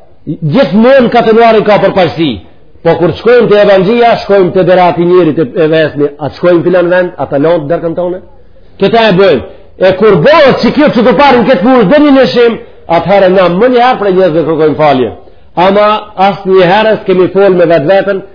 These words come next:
të fukaraja mos më shku, e të zengini më shku. Asë një herë kjo s'na ka ndodhë hiç, nuk do të lejojmë e në Almëri, edhe pyet si që ka bëhë këtë pyetje, për këtë pyetje shumë, shumë, shumë e faleminderoj.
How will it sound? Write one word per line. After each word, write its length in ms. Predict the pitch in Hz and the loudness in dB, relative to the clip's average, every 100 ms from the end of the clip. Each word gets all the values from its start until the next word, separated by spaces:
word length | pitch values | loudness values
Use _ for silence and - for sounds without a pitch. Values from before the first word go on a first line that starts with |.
| - - | -20 -10
të 120 | 170 | -8
fukaraja 460 | 147 160 170 170 156 | -6 -2 0 0 0
mos 140 | 147 | -4
më 100 | 147 139 | -6 -6
shku, 140 | 156 147 - - | -6 -8 -10 -6
e 80 | 170 | -4
të 120 | 165 143 | -2 -2
zengini 300 | 147 135 120 | -2 -2 -4
më 80 | 117 | -6
shku. 160 | - - | -12 -4
Asë 280 | 233 247 - | -2 0 0
një 80 | 190 | 2
herë 160 | 190 160 | 2 0
kjo 100 | 170 | -4
s'na 140 | 151 | -2
ka 100 | 139 | -2
ndodhë 260 | 135 123 123 | -2 -2 -2
hiç, 140 | 196 - - - | -4 -8 -20 -6
nuk 260 | 165 233 190 | -2 0 2
do 80 | |
të 120 | 190 160 | 0 0
lejojmë 420 | 180 214 196 175 | 2 2 2 0
e 60 | 165 | 0
në 80 | 156 | 0
Almëri, 320 | 156 156 180 233 - - | 0 0 0 -2 -6 -8
edhe 260 | 226 220 190 | -2 0 0
pyet 220 | 196 202 | 0 0
si 80 | 185 | 0
që 140 | 170 220 | -2 0
ka 120 | 180 | 0
bëhë 160 | 165 170 | 0 -2
këtë 140 | 151 170 | -2 -2
pyetje, 280 | 170 165 175 - - | -2 -2 -4 -10 -6
për 120 | 156 | -2
këtë 140 | 170 156 | -2 0
pyetje 220 | 180 175 160 | 0 0 -2
shumë, 280 | - 220 170 | 0 0 0
shumë, 220 | 180 170 139 | -2 -2 0
shumë 160 | 170 | 0
e 40 | 160 | 0
faleminderoj. 420 | 190 240 185 110 | 0 0 0 -4